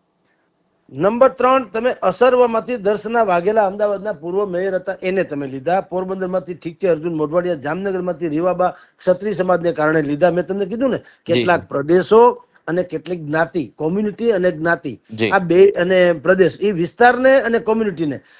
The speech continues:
Speaker 2: હમ.
Speaker 1: એને ટાર્ગેટ કરીને તમે લોકોએ ભરતી બુદ્ધિપૂર્વક કરી દીધી. રાધનપુરથી લવિંગજી ઠાકોરને લીધા,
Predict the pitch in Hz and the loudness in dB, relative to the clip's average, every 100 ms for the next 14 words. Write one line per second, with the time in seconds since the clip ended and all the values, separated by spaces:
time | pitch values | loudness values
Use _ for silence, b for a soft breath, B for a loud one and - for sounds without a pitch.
0 | - 117 190 208 247 269 - 214 220 247 | -6 -2 0 2 4 4 4 2 4 2
1 | 240 226 240 240 226 240 240 233 233 143 | 4 2 4 2 4 4 6 6 4 2
2 | 165 160 233 202 190 240 214 247 254 247 | -2 -2 -4 -4 -2 -2 2 2 4 2
3 | 262 214 165 170 185 190 220 190 208 208 | 0 -2 0 2 4 4 0 0 -4 -2
4 | 196 196 196 214 202 196 170 185 208 202 | -2 0 0 -2 -4 -4 -4 -4 -4 -4
5 | 185 185 | 0 0